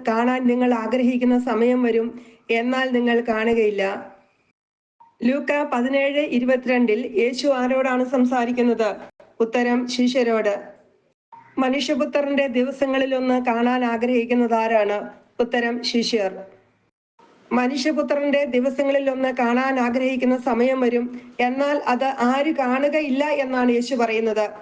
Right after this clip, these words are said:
ഉത്തരം, ശിഷ്യർ. കാണാൻ ആഗ്രഹിച്ചാലും ശിഷ്യർ കാണുകയില്ലാത്തത് എന്താണ്?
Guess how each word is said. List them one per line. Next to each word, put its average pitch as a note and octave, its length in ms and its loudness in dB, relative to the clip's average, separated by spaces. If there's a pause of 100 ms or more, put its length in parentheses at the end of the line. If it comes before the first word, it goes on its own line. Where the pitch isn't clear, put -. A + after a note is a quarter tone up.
(200)
ഉത്തരം, A#3+ 480 0
ശിഷ്യർ. A3 520 0 (1300)
കാണാൻ D4 480 2
ആഗ്രഹിച്ചാലും B3+ 880 0
ശിഷ്യർ C4+ 480 0
കാണുകയില്ലാത്തത് B3 960 0
എന്താണ്? G#3+ 540 0